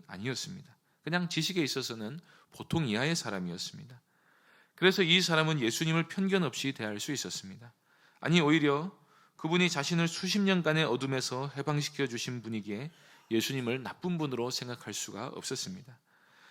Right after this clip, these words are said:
그래서 그는 적어도 예수님은 자신에게 있어서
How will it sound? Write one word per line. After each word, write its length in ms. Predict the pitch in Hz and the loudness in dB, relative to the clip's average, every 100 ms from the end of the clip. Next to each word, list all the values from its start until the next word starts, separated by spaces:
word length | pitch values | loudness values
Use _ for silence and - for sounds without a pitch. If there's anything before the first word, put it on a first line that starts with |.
| _ - | _ 6
그래서 320 | 175 180 180 | 6 8 4
그는 280 | 165 165 156 | 4 4 2
적어도 640 | 120 143 156 151 185 208 117 | 2 4 4 4 2 -6 -4
예수님은 560 | 113 160 151 131 131 | 0 2 2 0 -4
자신에게 460 | 139 - 156 151 123 | -4 -2 0 0 -2
있어서 500 | 113 120 - 175 | -2 -4 -4 -4